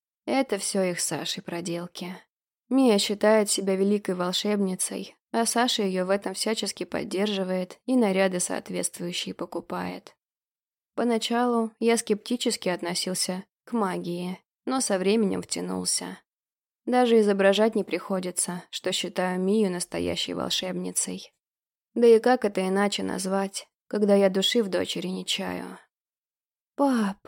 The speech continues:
а что значит родиться?" "В смысле?" Тушуюсь от такого вопроса. Ну и разговорчики в пять лет. И темы меняет на ходу.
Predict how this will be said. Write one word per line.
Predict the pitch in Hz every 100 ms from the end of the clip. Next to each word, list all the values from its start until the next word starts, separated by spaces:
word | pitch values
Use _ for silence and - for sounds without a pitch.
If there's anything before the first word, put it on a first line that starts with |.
| -
а | 233
что | 220 - 277
значит | 302 320 311 294
родиться?" | - 233 220 233 220 - 190 180 180 - _ _ _ _ _ -
"В | -
смысле?" | - 190 175 - 196 208 220 _ _ _ _ -
Тушуюсь | 254 240 - 247 196 -
от | 170
такого | - 175 180 180 180
вопроса. | 196 190 190 185 - 185 185 - _ _ _ _
Ну | 233 247
и | 240
разговорчики | 233 220 247 214 185 - 180 -
в | -
пять | 190 196 196
лет. | 190 185 - - _ _
И | - 226
темы | - 196 208
меняет | 208 196 196 190 185
на | 190
ходу. | - 185 180 185